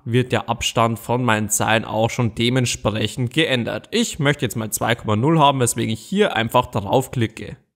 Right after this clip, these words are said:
Falls dir die voreingestellten Abstände nicht passen, kannst du das Ganze natürlich auch noch etwas detaillierter machen. Hierfür wieder dementsprechend auf Zeilen- und Absatzabstand draufklicken, dann hier unten auf die Zeilenabstandsoptionen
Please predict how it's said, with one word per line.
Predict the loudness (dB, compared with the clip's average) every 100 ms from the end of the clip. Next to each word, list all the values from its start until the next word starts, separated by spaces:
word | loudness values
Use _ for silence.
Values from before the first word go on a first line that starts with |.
| _ _
Falls | 0 0 2
dir |
die | -2
voreingestellten | 2 4 4 2 2 0 0 -2
Abstände | -2 0 0 0
nicht | -2 -2
passen, | 0 2 0 -2
kannst | -4 -2 0
du |
das | 2
Ganze | 2 0 0
natürlich | -2 -2 -2
auch | 0
noch | 0 0
etwas | -2 2 0 2
detaillierter | -2 0 -2 2 2 2
machen. | -2 -2 -6 -12
Hierfür | -8 2 2 4 4 4
wieder | 0
dementsprechend | -2 -2 0 0 -2 -2 0 0 -2 -6 -4
auf | -6 -8
Zeilen- | -6 -4 0 0
und | 0 0
Absatzabstand | 0 4 2 2 0 -2 -2 0 0 -2
draufklicken, | 0 2 2 2 -2 0 -2 -2
dann | -2 -2 0
hier | 0
unten | 2 0 -2
auf | -6 -6 -8
die | -8
Zeilenabstandsoptionen | 0 4 4 2 -2 -2 -2 0 0 -2 -6 -10 -4 0 0 2 2 4 2 2